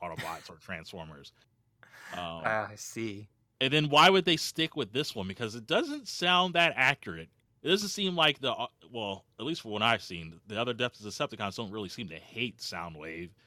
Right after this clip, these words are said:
Speaker 1: He's just kinda there. They don't really express any ki-, type of emotion towards him.
Speaker 2: Yeah, even Oh, I think we read in that children's book, they were like, "Soundwave was so evil, even all the other, uh, uh, Decepticons,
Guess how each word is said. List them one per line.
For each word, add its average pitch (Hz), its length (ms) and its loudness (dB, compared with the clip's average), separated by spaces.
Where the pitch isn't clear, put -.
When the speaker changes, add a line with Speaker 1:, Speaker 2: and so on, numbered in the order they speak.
Speaker 1:
He's 107 240 -8
just - 380 -8
kinda 107 360 -4
there. 90 300 -2
They 98 120 -2
don't 127 180 0
really 113 340 -4
express 104 580 -8
any 117 180 -8
ki-, 92 320 -6
type 92 200 -8
of 90 140 -10
emotion 87 420 -10
towards 82 320 -12
him. 80 160 -14
Speaker 2:
Yeah, 127 440 8
even 180 400 6
Oh, 143 240 8
I 156 80 4
think 175 180 4
we 175 100 6
read 139 180 10
in 135 80 8
that 123 140 8
children's 139 420 8
book, 110 320 6
they 127 80 4
were 123 80 10
like, 123 280 10
"Soundwave 202 500 6
was 135 140 2
so 196 280 6
evil, 180 480 4
even 220 340 -2
all 202 160 4
the 294 160 0
other, 202 440 8
uh, 131 180 10
uh, 127 140 6
Decepticons, 127 1200 4